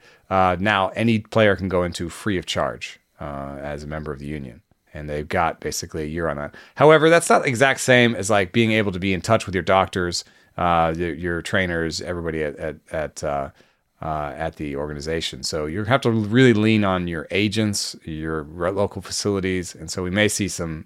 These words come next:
some injury from there. But not to be long-winded, but the last thing that is actually m-, maybe the source, and I didn't, I was reading, I was listening to your names. I'm not sure that, uh, there was a couple of them that were this. The biggest increase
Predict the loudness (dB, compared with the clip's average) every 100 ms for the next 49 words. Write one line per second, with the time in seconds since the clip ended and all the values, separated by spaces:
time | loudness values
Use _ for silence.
0 | -14 -10 -8 -8 -8 -6 -4 -4 -8 _
1 | _ _ _ _ _ _ -4 2 4 2
2 | _ _ 0 2 6 8 8 8 8 8
3 | 8 6 6 8 8 8 6 4 6 8
4 | 10 8 6 2 2 2 0 2 4 6
5 | 8 6 6 8 8 8 0 2 8 8
6 | 8 6 4 6 4 2 2 2 4 4
7 | 6 4 4 2 2 4 6 6 6 6
8 | 4 2 2 4 4 4 2 0 -2 0
9 | 2 4 4 4 4 4 2 4 2 0
10 | -4 _ _ _ _ _ _ -2 -2 4
11 | 6 8 8 6 2 4 6 6 4 4
12 | 4 2 -2